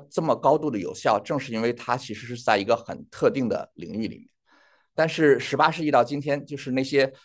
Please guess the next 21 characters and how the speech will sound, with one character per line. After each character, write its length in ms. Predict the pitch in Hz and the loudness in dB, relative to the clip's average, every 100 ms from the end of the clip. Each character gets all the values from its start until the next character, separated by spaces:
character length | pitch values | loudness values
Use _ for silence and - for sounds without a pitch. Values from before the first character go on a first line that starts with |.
| _ | _
想 260 | - - 92 | -6 -4 -2
用 140 | 120 | -2
科 260 | 120 160 151 | -2 2 2
学、 360 | 147 101 104 104 - | 2 2 4 2 -4
用 180 | 127 117 | -4 -4
理 120 | - | -6
性 260 | - 135 104 | -8 -2 2
来， 300 | 98 107 107 _ - | 2 2 -2 _ -4
来 120 | 113 | -4
重 280 | - - 113 | -4 -4 -2
铸 200 | 139 131 | 0 -2
像 360 | 110 117 104 - _ | 0 -2 -2 -8 _
道 160 | 135 117 | 2 4
德 160 | 101 | 4
律， 280 | 123 127 - | 2 0 -6
然 100 | 87 | -12
后， 140 | 104 107 | -14 -12
然 120 | 101 101 | -12 -2
后 160 | 110 | -2
构 200 | 104 135 | 2 0
建 260 | 120 107 | 2 2